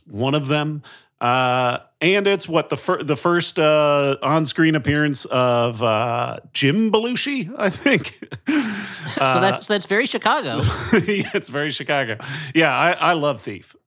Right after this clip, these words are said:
Speaker 1: So
Speaker 2: Yeah,
Speaker 1: was,
Speaker 2: that's a
Speaker 1: was
Speaker 2: great
Speaker 1: that
Speaker 2: movie.
Speaker 1: exactly what you were picking?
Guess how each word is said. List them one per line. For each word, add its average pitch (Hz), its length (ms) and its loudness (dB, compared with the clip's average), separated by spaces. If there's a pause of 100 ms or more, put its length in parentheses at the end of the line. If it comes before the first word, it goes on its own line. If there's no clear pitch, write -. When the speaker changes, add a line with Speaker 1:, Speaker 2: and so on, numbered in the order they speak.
Speaker 1:
So 165 240 2
Speaker 2:
Yeah, 123 100 -2
Speaker 1:
was, - 100 2
Speaker 2:
that's 139 120 -2
a - 40 -2
Speaker 1:
was 156 100 2
Speaker 2:
great 185 60 4
Speaker 1:
that 185 60 4
Speaker 2:
movie. 185 80 0
Speaker 1:
exactly 170 380 0
what 143 160 -4
you 135 100 -2
were 156 120 -2
picking? 170 400 -4